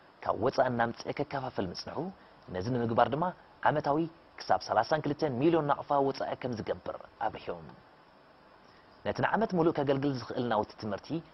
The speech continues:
ብኣጋ ናብ ተምሃሮ ንምብጻሕ ካብ ጫፍ ናብ ጫፍ ሃገር ኣብ ኩለን ኣብያተ ትምህርቲ ክዝርጋሕ ጀሚሩ ከም ዘሎ ዝሓብር ኣቶ ገብረሃንስ ካብቲ ናይ ዝሓለፈ ዓመት ዋጋ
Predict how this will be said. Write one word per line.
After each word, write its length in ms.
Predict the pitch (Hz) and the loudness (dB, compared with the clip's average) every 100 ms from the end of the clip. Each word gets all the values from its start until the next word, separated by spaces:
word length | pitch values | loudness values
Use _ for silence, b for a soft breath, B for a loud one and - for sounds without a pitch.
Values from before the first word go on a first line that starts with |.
| - | -12
ብኣጋ 340 | 95 - 160 160 | -2 4 6 6
ናብ 160 | 156 139 | 4 2
ተምሃሮ 340 | - 113 101 98 | 0 2 4 4
ንምብጻሕ 640 | 98 107 85 87 - 131 - - - - - - | 0 -2 -4 -4 -2 -2 -4 -10 -20 -20 -20 -6
ካብ 160 | - | -6
ጫፍ 220 | - 160 151 | 2 2 4
ናብ 160 | 131 - | 0 0
ጫፍ 220 | - 151 | -2 0
ሃገር 300 | - 85 - - b b - | -2 -2 -6 -10 b b -12
ኣብ 140 | - - | -10 -2
ኩለን 240 | 131 147 | 2 4
ኣብያተ 280 | 120 120 127 | 4 4 0
ትምህርቲ 300 | 123 127 127 147 | -4 -6 -4 -4
ክዝርጋሕ 400 | 135 127 131 - | 0 2 0 0
ጀሚሩ 280 | 123 120 117 | -2 0 0
ከም 160 | 113 110 | -2 0
ዘሎ 160 | 113 | 0
ዝሓብር 360 | 139 - 107 98 | -2 0 -2 4
ኣቶ 160 | 95 98 | 2 2
ገብረሃንስ 520 | 95 - 82 85 175 - - - b b b b - | -2 -4 -8 -4 -4 -6 -16 -20 b b b b 2
ካብቲ 160 | 101 139 | 2 4
ናይ 140 | 160 | 0
ዝሓለፈ 320 | 160 - 196 - | 0 -4 -4 -2
ዓመት 240 | 131 123 | -2 0
ዋጋ 200 | 110 98 | 2 4